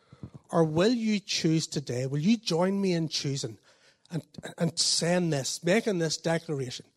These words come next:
"I will not be controlled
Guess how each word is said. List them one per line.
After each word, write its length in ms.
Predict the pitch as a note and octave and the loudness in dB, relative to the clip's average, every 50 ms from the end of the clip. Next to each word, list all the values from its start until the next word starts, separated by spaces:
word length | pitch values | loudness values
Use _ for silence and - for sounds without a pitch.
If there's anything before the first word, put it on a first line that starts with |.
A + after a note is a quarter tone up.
| _ - - - _ _ _ - | _ -20 -20 -20 _ _ _ 0
"I 540 | E3 E3 F3 F#3+ G#3 G#3+ A3 A3 G#3 F3 - - - - | 4 6 8 8 8 6 4 4 2 -2 -4 -8 -14 -8
will 580 | C#3+ C3+ C3 C#3 D3+ E3 F3 F3 F3+ F#3 E3 - _ _ - | -4 2 6 8 8 8 8 6 6 2 0 -6 _ _ -6
not 480 | D3 C#3 C#3 D3 D3 D3 C#3+ - - - _ _ _ _ - | -4 0 2 2 2 2 0 -2 -8 -20 _ _ _ _ -4
be 360 | - C3+ C3 B2+ B2+ B2+ - _ _ - | -2 -2 0 -2 -4 -8 -10 _ _ -16
controlled 840 | - - A#2 G#2 - - - - A#2+ A2 A2 A#2 A2+ G#2+ - - | -12 -12 -10 -10 -10 -10 -8 -6 -6 -6 -6 -6 -8 -8 -10 -16